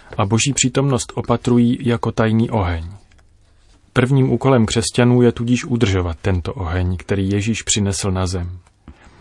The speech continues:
Co je to za oheň? Je to láska, boží láska, Duch Svatý. Bez ohně ducha vyhasínají proroctví. Smutek vytlačuje radost.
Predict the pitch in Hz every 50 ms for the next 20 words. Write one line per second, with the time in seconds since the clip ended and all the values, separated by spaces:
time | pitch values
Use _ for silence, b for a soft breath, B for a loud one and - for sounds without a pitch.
0 | B B B B B B B - - 143 151 - 123 101 92 95 92 95 95 87
1 | 82 87 87 87 90 92 - _ b b b b b b b b b b - -
2 | 117 117 - 120 117 110 113 117 123 - - - - 95 85 - - _ _ -
3 | 110 110 107 107 113 107 104 98 95 90 85 - - - - 107 104 107 104 -
4 | - - 117 110 110 - - - 95 - _ _ _ _ _ _ _ _ b b
5 | b b b b b 113 113 104 - - 123 107 110 113 113 107 101 107 98 -
6 | - 123 113 117 113 B B B B - 120 110 104 110 107 - - 117 113 113
7 | 113 110 - 120 113 110 110 117 120 - - - - - - - - - - -
8 | _ b b b b b b - - - - 113 110 113 - - - 107 104 -
9 | 107 107 95 - 107 101 - - 113 107 110 117 110 98 92 90 92 - - -
10 | -